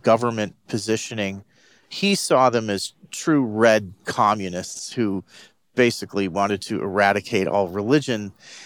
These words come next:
And so his group was going to paramilitarize, and instead, and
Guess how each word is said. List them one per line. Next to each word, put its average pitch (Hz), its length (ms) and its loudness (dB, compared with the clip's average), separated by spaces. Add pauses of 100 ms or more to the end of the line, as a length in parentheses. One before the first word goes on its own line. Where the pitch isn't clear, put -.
(140)
And 120 180 -4
so 123 220 0
his 202 440 2
group 104 480 -4
was 117 240 -2
going 117 240 -2
to 113 80 -2
paramilitarize, 110 1080 0
and 104 300 -10
instead, 113 640 -2
and 107 220 -6